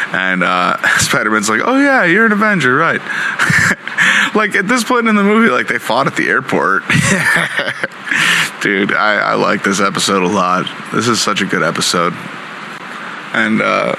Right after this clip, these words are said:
yeah, Peter's like, "I thought, I forgot you were an Avenger." And he's like, "Yeah, I am at heart." And then an endearing moment, uh, T'Challa's like, "Good, the world could use a little heart right now." What a good trio! What a good group here we got here, you know? This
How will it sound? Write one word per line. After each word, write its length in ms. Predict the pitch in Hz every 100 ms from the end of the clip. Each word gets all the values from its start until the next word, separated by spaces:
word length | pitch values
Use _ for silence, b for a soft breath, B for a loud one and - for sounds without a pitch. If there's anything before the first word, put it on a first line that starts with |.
| -
yeah, 140 | 107
Peter's 260 | 110 113 104
like, 80 |
"I 80 | 151
thought, 260 | 165 185 165
I 60 |
forgot 220 | 139 160 156
you 60 |
were 100 | 151
an 60 | 143
Avenger." 420 | 131 135 127 131
And 80 | 131
he's 120 | 120
like, 200 | 123 123
"Yeah, 360 | 151 143 139 -
I 160 | - 139
am 200 | 123 123
at 100 | 117
heart." 340 | 110 104 104 -
And 180 | 160
then 240 | 214 233 -
an 160 | - 202
endearing 400 | 202 220 185 110
moment, 400 | 104 104 104 104
uh, 380 | 104 101 92 80 - - - - -
T'Challa's 480 | - 110 117 107 101
like, 160 | 110 -
"Good, 240 | 160 143 - -
the 80 | -
world 300 | 120 139 135
could 120 | -
use 220 | 123 131 120
a 80 |
little 240 | 120 120 120
heart 300 | 98 117 -
right 200 | 98 78
now." 280 | 95 90 - B B B B B B - -
What 160 | 392
a 80 | 370
good 160 | 311 294
trio! 560 | - 320 302 233 - - - B B - 233
What 300 | 349 427 370
a 20 | 180
good 340 | - 113 127
group 360 | 135 220 254 -
here 240 | 117 95
we 80 | 101
got 240 | 101 98 107
here, 100 | 98
you 140 | 120
know? 160 | 185 247 B B B B -
This 280 | - - -